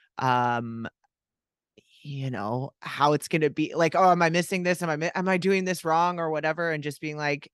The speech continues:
"Be here, be here, be with this person, be talking to whoever you're talking to right now." And it was really cool. I don't think I've had a lo-, it's been a long time,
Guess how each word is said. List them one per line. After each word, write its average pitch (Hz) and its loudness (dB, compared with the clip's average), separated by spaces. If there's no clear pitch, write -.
"Be 160 0
here, 175 2
be 196 0
here, 196 4
be 170 -2
with 170 -4
this 175 -6
person, 170 -2
be 151 -4
talking 156 0
to 170 -6
whoever 151 0
you're 147 -2
talking 147 -4
to 170 -4
right 156 0
now." 143 0
And 139 -4
it 156 4
was 160 0
really 202 2
cool. 214 0
I 185 4
don't 214 0
think 233 -6
I've 214 -2
had 170 -4
a 156 -2
lo-, 143 -4
it's 175 -4
been 196 0
a 196 4
long 175 -2
time, 165 -6